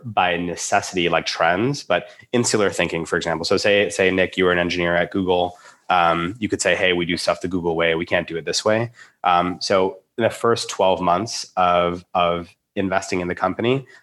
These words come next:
I promise four qualified customer introductions. Um, that's, that's key. Um, second piece is on recruiting. Uh, usually when I find a team, you know, maybe they need, like, a developer evangelist, or maybe they need, you know, an enter-,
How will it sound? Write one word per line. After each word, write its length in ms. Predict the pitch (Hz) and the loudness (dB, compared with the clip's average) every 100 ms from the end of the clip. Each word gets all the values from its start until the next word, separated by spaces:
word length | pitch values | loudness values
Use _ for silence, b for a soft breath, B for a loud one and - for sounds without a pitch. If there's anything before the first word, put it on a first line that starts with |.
| B | B
I 100 | 101 | -2
promise 480 | - 104 104 98 - | 0 0 0 0 -4
four 380 | - 92 90 | -2 0 0
qualified 720 | 87 - 87 87 - 82 82 80 | -2 0 0 0 0 0 0 -2
customer 320 | 90 - 85 | -6 -6 -10
introductions. 640 | - 76 - - - - - b b - | -10 -8 -8 -10 -12 -16 -16 b b -4
Um, 500 | 85 80 78 78 85 _ - B B _ _ _ | 0 0 0 -4 -8 _ -20 B B _ _ _
that's, 320 | - 87 - - | -2 -2 -4 -2
that's 220 | 90 - | -2 -2
key. 360 | - 82 76 - - | -4 -4 -4 -12 -4
Um, 400 | 90 85 87 92 | 0 0 -2 -4
second 360 | - 123 113 | -2 0 0
piece 160 | 107 98 | -2 -2
is 80 | 92 | 0
on 120 | 90 | 0
recruiting. 720 | 85 - 92 90 107 127 120 - | -2 -2 0 0 0 -2 -6 -2
Uh, 240 | 90 90 98 | 2 2 2
usually 600 | 120 147 143 156 151 135 | 2 2 2 2 4 4
when 160 | 120 | 2
I 240 | 107 101 - _ | 2 0 -4 _
find 260 | - 104 98 | -2 0 2
a 60 | 98 | 0
team, 580 | - 92 92 101 104 104 | -2 0 2 0 -2 -2
you 80 | 95 | 0
know, 60 | |
maybe 240 | 92 98 101 | 2 2 2
they 120 | 98 | 2
need, 240 | 95 95 | 2 0
like, 240 | 92 85 85 | 0 -2 0
a 320 | 85 85 87 95 | 0 0 -2 -10
developer 560 | 90 87 90 87 87 | -2 2 2 2 0
evangelist, 720 | 82 82 82 82 82 82 - | 0 -2 -2 -2 -4 -4 -4
or 60 | 85 | -2
maybe 260 | 87 90 90 | -2 0 2
they 140 | 90 | 0
need, 380 | 90 87 87 87 b b - | 2 2 0 -2 b b -2
you 80 | 90 | 2
know, 140 | 85 | 2
an 120 | 90 - | 0 0
enter-, 220 | 98 | 0